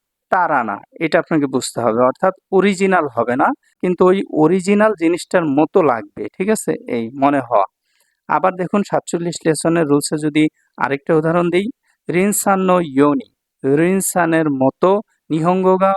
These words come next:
উমাকো নারিতাই দেশু, জাপানিজ ভাষায় দক্ষ হতে চাই।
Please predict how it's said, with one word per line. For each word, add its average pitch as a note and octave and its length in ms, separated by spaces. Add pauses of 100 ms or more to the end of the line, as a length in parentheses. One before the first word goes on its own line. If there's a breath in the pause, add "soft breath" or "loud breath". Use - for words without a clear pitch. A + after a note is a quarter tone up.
(140)
উমাকো D#3+ 380
নারিতাই B2+ 440
দেশু, A2+ 220
জাপানিজ D3+ 440
ভাষায় G3 340 (360)
দক্ষ C#3+ 400 (180)
হতে C#3+ 220 (100)
চাই। G#2 140